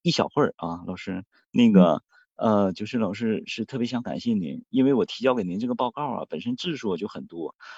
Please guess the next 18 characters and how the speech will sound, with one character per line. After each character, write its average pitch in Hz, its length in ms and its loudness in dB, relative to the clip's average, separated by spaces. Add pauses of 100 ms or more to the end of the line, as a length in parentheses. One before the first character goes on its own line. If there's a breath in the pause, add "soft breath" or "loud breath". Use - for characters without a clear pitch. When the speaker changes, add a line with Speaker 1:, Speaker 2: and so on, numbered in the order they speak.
(100)
Speaker 1:
但 151 120 -2
是 151 100 -4
老 113 140 0
师 113 120 -6
我 107 120 -2
知 107 180 -4
道 98 120 -4
啊， 76 320 -6
您 92 140 -8
这 131 80 -6
百 85 200 -6
忙 175 200 -2
之 254 160 -8
中 214 320 -4 (300)
应 117 220 2
该 98 200 -2
是， 90 420 -6 (240)
呃， 87 360 -10